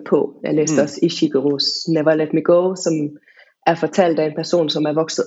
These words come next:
Speaker 1: op i et forandret samfund, som ikke kan huske det gamle, hvor Atwoods, øh, Atwood bruger det greb, at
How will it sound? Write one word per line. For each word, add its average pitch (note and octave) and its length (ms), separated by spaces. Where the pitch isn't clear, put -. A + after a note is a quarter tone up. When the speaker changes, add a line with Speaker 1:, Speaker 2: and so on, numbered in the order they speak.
Speaker 1:
op F#3+ 220
i F#3 280
et D#3 120
forandret - 400
samfund, C3+ 400
som D#3 120
ikke D#3+ 140
kan F3+ 120
huske - 300
det C#3 120
gamle, C3 380
hvor D#3+ 180
Atwoods, D#3 600
øh, D3 460
Atwood - 400
bruger D#3 160
det D#3 160
greb, D#3 280
at C3 80